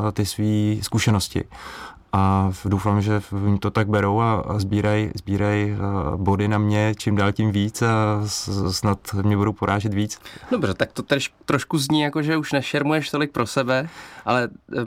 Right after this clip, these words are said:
Speaker 2: pořád je, máš tam, eh, v hlavě dílčí úspěchy samozřejmě, ale tak ta olympiáda by měla být vrcholem, že jo? Tak jestli, jestli opravdu o té Paříži nebo o olympiádě ještě, ještě uvažuješ, protože, eh, tady jsem se koukal, že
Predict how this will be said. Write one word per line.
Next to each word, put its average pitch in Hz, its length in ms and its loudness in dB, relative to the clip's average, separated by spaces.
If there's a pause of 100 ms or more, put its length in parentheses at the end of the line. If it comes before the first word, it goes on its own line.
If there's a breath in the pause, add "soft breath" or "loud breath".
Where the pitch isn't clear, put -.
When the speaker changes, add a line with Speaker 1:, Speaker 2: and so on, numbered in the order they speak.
Speaker 2:
pořád 131 280 0
je, 117 180 0
máš 117 220 0
tam, 143 320 -2
eh, - 40 -6 (440)
v 113 120 -8
hlavě 120 340 2 (340)
dílčí 113 400 -2
úspěchy 117 360 -2
samozřejmě, 107 640 0
ale 107 240 -2
tak 107 140 -6 (140)
ta 117 120 2
olympiáda 107 600 0 (440 loud breath)
by 110 340 0
měla 101 280 2
být 101 200 -4 (320)
vrcholem, 98 540 -2
že 98 100 -2
jo? 92 120 0
Tak 104 140 -6 (220)
jestli, 107 400 -2
jestli 123 360 -2
opravdu 123 420 0
o 113 40 -4
té 117 200 -6
Paříži 117 460 0 (320 loud breath)
nebo 113 220 0
o 110 80 2
olympiádě 113 500 0
ještě, 110 500 -4
ještě - 260 -4
uvažuješ, 107 360 -2
protože, 113 320 -2 (520 loud breath)
eh, 110 420 0 (240)
tady 110 280 -2
jsem - 340 -4
se - 120 0
koukal, 113 380 0
že 117 220 0